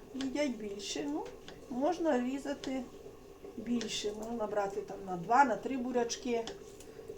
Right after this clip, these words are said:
Ось. Це у нас буде салат з червоного буряка. Так, відправляємо його сюди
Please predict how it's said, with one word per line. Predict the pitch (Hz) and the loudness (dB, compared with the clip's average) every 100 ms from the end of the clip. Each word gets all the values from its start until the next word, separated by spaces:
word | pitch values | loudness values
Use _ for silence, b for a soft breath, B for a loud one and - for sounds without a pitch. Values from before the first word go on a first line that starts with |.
| - - - | -10 -10 -10
Ось. | 226 214 196 - - - - - - - - - - - - - - - - - - - - | -6 -6 -6 -8 -12 -12 -12 -12 -14 -14 -14 -14 -14 -14 -14 -12 -12 -14 -16 -16 -16 -16 -10
Це | 247 | -8
у | 214 208 | -4 -4
нас | 202 220 | -6 -6
буде | 220 208 170 - - - - - - - - - | 0 0 0 -6 -14 -14 -16 -8 -8 -8 -16 -14
салат | - 254 262 320 370 - - | -4 2 8 8 8 2 -10
з | - | -8
червоного | - 240 254 320 240 | -2 0 4 4 4
буряка. | 202 220 262 247 - 165 170 - - - - - - - - - - - - - - - - - - - - - - - - - - - - - - | 0 -2 -2 0 -2 -4 -6 -10 -14 -14 -16 -6 -6 -6 -12 -14 -14 -14 -14 -16 -16 -16 -16 -16 -18 -16 -16 -16 -16 -16 -16 -14 -14 -12 -12 -12 -10
Так, | - - - | -10 -10 -12
відправляємо | - - 196 208 202 190 | -12 -10 -6 -2 -2 -2
його | 180 175 | -2 -2
сюди | 160 214 196 | -4 -6 -6